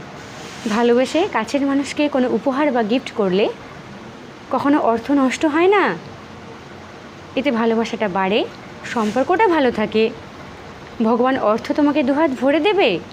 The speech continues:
But তুমি যদি কাউকে দিয়ে এরকমটা মনে করো, "এত টাকার কিনে ফেললাম, কেন দিতে গেলাম?" তাহলে তুমি তাকে ভালোবেসে দিলে না,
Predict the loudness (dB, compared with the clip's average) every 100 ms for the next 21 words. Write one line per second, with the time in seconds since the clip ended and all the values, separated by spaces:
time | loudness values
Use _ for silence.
0 | -16 -16 -14 -12 -4 -2 -2 0 4 6
1 | 6 4 4 4 2 0 0 0 2 2
2 | 4 4 2 4 4 4 2 2 2 2
3 | 2 0 -8 -16 -6 -4 -2 0 2 4
4 | 4 4 4 4 2 -2 -2 2 4 4
5 | 2 2 0 -2 -8 -16 -16 -16 -16 -14
6 | -12 -12 -14 -14 -14 -14 -2 2 2 2
7 | 4 4 4 4 4 4 4 4 4 4
8 | 6 6 4